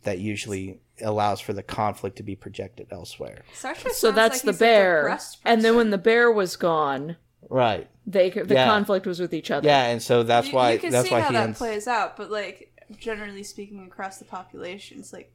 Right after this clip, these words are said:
Speaker 2: "Yikes, dude, you
Speaker 1: Well,
Speaker 2: okay?"
Speaker 1: yeah, he, well, he, he, he ended, he
Speaker 2: <laughs>
Speaker 1: ended his ma-, his, uh, magna, magna opus,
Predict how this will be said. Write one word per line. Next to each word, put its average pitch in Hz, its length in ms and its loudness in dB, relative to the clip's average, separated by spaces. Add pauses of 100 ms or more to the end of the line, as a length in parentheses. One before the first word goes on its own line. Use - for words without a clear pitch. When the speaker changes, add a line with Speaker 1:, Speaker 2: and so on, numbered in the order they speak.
(140)
Speaker 2:
"Yikes, - 380 -14
dude, - 220 -18
you 196 220 -16
Speaker 1:
Well, - 140 -10
Speaker 2:
okay?" - 120 -16
Speaker 1:
yeah, 135 200 0
he, 120 360 -6
well, 123 180 2
he, 127 160 -2
he, 180 240 4
he 143 300 0
ended, 143 260 2
he 147 240 0
Speaker 2:
<laughs> 147 40 4
Speaker 1:
ended 156 260 2
his 127 260 -2
ma-, 127 300 0 (440)
his, 131 300 0
uh, 110 560 2
magna, 127 800 0
magna 127 400 -2
opus, 113 640 -6